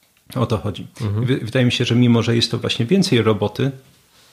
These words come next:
Speaker 1: to jakby w nawet krótkoterminowej, em, perspektywie człowiek oszczędza mnóstwo czasu.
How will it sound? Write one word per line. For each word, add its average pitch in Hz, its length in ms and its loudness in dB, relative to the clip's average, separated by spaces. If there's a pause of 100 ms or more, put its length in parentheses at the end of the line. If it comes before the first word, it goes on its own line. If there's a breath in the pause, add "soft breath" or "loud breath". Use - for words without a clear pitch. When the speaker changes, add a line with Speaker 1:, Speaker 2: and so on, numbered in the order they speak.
(580 soft breath)
Speaker 1:
to 123 380 -2 (140)
jakby 117 380 -2
w - 240 -14 (540 loud breath)
nawet 131 340 0 (100)
krótkoterminowej, 131 960 2 (220)
em, 117 760 0
perspektywie 139 760 0 (380)
człowiek 131 420 -2
oszczędza 117 560 0
mnóstwo 104 380 -4
czasu. - 380 -6